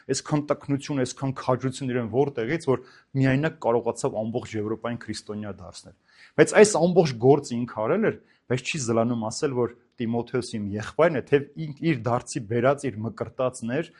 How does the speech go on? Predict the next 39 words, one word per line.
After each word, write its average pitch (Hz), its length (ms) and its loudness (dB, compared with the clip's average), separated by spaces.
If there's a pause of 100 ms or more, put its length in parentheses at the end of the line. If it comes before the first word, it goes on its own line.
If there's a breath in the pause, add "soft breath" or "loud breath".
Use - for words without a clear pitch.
(180 soft breath)
որ 123 140 2
իրեն 123 160 0
աշակերտ 110 560 -8
էր 95 100 -10
դարձել, 104 440 -6 (200 soft breath)
եւ 135 160 6
ասում 160 240 2
եմ 165 60 0 (100)
գործակիցն 131 640 2
ու 139 100 -4
լծակից, 113 540 -6
այսինքն 156 400 -8
գովում 131 420 8
է։ 90 60 -12 (540 soft breath)
Ցավոք 202 340 8
սրտի, 135 300 2
այսօրով 139 360 2
մեր 127 200 2
կյանքի 127 320 -2
մեջ 160 180 -2
այդպես 120 380 0
չէ, - 160 -4
որտեղ 139 260 -2
բոլոր 120 380 4
մարդիկ 113 380 -8
ուզում 139 140 -8
են, 147 100 -4
որ 127 140 -2 (260 soft breath)
փառքը 147 340 -2
միայն 123 220 -4
իրենց 104 240 -4
վերագրվի, 98 580 -4 (380 loud breath)
հազար 143 340 10
հոգի 139 300 6
աշխատում 127 500 2
են 113 140 -4
այդ 107 100 -8
նախագծի 110 560 -8
շուրջ, 208 220 0